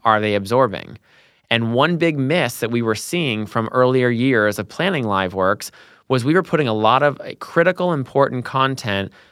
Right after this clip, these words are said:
from the middle to the end of the page, thinking they would have to scroll all the way through to get to, you know, it's kind of the analogy of you put the milk in the back of the grocery store, and as they walk through the grocery, they pick up things they really didn't need, or maybe that's a hashtag Target Run,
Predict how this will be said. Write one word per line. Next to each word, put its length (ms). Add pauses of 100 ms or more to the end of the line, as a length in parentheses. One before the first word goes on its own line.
(160)
from 160
the 60
middle 400
to 160
the 180
end 220
of 140
the 60
page, 500
thinking 480
they 100
would 120
have 220
to 80
scroll 440
all 180
the 100
way 200
through 320
to 120
get 260
to, 440 (220)
you 80
know, 80
it's 120
kind 240
of 100
the 260 (240)
analogy 680
of 220 (160)
you 80
put 160
the 60
milk 240
in 60
the 60
back 220
of 80
the 60
grocery 360
store, 400 (300)
and 140
as 140
they 80
walk 340
through 100
the 80
grocery, 400
they 120
pick 240
up 140
things 260
they 100
really 240
didn't 280
need, 360 (280)
or 80
maybe 220
that's 180
a 40
hashtag 560
Target 340
Run, 360